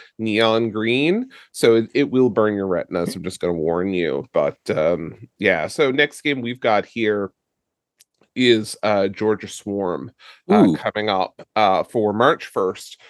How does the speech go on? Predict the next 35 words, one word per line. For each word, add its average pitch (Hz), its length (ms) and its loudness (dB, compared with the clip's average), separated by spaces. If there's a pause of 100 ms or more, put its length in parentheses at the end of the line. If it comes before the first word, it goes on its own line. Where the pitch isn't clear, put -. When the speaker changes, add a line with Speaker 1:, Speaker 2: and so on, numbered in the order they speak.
(160)
Speaker 1:
for 139 440 2
Country 196 460 -4
Night. 85 300 -6
So - 120 -4
you 101 220 -2
can, 104 400 -2
uh, 101 320 0 (420)
put 147 100 2
on 131 160 4
your 120 100 0
cowboy 127 500 2
boots, 117 280 -8
Brad, 120 440 4
and 113 160 -4
bring 120 200 -4
the 113 60 -4
family 113 460 -2
down. 131 560 2
Uh, 104 160 2
there's 113 240 0
bull 117 300 2
riding, 135 520 2 (200)
uh, 117 200 2
that'll 117 300 2
happen 120 380 -2
during 123 240 -2
that 113 240 0
game 117 340 -2
up 117 160 -4
on 113 100 -4
the 107 80 -2
concourse, 120 680 -2
so - 100 -6
you 95 200 -2
can, 101 360 -2